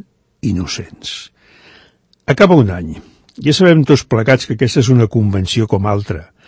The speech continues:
i que, de fet, no s'acaba res, sinó que continua tot igual. Amb la certesa que no hi ha res a fer, o que em perdonin els optimistes, poc a fer. Recordo aquell fragment tan il·lustratiu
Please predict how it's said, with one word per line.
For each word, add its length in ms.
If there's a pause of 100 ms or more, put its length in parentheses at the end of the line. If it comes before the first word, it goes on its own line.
(640)
i 160
que, 80
de 120
fet, 240
no 200
s'acaba 400
res, 460 (100)
sinó 320
que 160
continua 480
tot 240
igual. 380 (680)
Amb 160
la 80
certesa 640
que 160
no 80
hi 160
ha 80
res 320
a 80
fer, 300 (400)
o 200
que 140
em 80
perdonin 480
els 240
optimistes, 800 (240)
poc 380 (200)
a 140
fer. 320 (920)
Recordo 380
aquell 180
fragment 480
tan 160
il·lustratiu 560